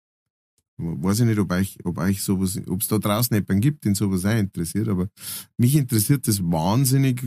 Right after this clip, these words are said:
äh, aus dem Aspekt, weil man denkt, ähm, es hat mal Menschen gegeben, die, die sind, äh, die haben,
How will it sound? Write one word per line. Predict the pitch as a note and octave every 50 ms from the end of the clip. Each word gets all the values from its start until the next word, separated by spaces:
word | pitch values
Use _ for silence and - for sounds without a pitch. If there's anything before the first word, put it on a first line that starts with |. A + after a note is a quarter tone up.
| - -
äh, | - G#2+ G#2+ G#2 G2+ F2 D#2+ E2 - _ _ _ - -
aus | D#2+ F2 F#2+ G2 G2 F#2+ - - - -
dem | G#2+ G#2 F#2+
Aspekt, | - F#2 G2 - - - - - - -
weil | G#2 G2+ G2
man | G2 G2 F#2 -
denkt, | G2+ G2+ G2+ G2+ G2+ G#2+ - _ _ _ _ _ _ _ _ _ -
ähm, | G2 G2 F#2+ F#2+ F#2+ F#2+ F#2 F2+ - - _ _
es | - G#2+ -
hat | A#2 - -
mal | A#2 A2
Menschen | G#2+ G#2+ A2 B2 D3 C#3+ - - D#3
gegeben, | C#3 A2+ A2 A2+ A2+ C3 D3+ D#3+ D#3+ D#3+ - _ _ _ _ -
die, | A2 A2 A2 G#2+ - - -
die | G#2+ G#2+ G#2+ G#2
sind, | G2+ - G#2+ G#2 G#2+ G#2+ G#2+ G#2 G#2+ B2 - - - _ -
äh, | G#2+ G#2 G2+ G2+ G2+ G2+ G2+ G2 G#2 G#2+ - _ _ _ _ _ -
die | A2 A2+
haben, | A#2+ C3 C3+ C3